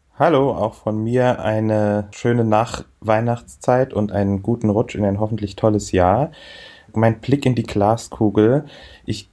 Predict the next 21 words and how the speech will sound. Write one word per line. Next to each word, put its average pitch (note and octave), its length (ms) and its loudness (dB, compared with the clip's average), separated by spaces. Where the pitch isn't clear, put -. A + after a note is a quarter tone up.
könnte D3 220 2
es - 40 -12
mir C3+ 80 4
jetzt A2+ 160 2
einfach C3+ 340 0
machen, C#3+ 360 2
<laughs> G#2 240 2
jetzt F#2+ 160 2
nehme G2+ 120 0
ich F#2+ 100 -4
euch F#2+ 180 -2
bestimmt G2 280 -4
was F#2+ 140 -2
vorweg F#2+ 340 0
und G2 300 -4
könnte G#2 240 0
sagen, G2+ 460 2
ja, G2 140 2
die G2+ 140 -8
Patientenakte - 920 -4
wird's. C#3+ 400 -4